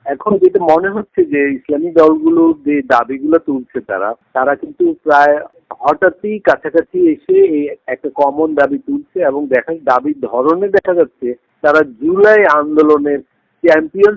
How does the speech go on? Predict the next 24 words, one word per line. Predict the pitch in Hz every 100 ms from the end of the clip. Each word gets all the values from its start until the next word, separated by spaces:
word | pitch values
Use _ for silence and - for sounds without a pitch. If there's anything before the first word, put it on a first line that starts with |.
| -
শক্তি | 190 - - 156
আকারে | 117 - 117 113 113 143 _ _ 131
হাজির | 139 139 175 160
করার | 165 151 143
নিজেদের | 139 127 127 123
চেষ্টা | 113 135 131 -
করছে। | 98 - _ _ -
স্বভাবত | - 147 156 180 196 208
জনসমাজে | 170 151 143 151 - 165 165 156 165
এই | 151 143 143
দাবির | 123 117 123 123
একটা | 120 - 131 143 - _ _ _
প্রভাব | 120 113 110 _
পড়বে, | 110 104 92 78
কিন্তু | - _ _ 139 160
শঙ্কার | 147 - 139 143 175
বিষয় | 180 180 208
হলো | 190 190 196
যে | 180 175
এই | 143 156 160
দাবিটি | 139 127 139 147 _ _ _ 175 175
তারা, | 180 143 156 196 _ _ 131
যেটা | 127 135
আমি | 127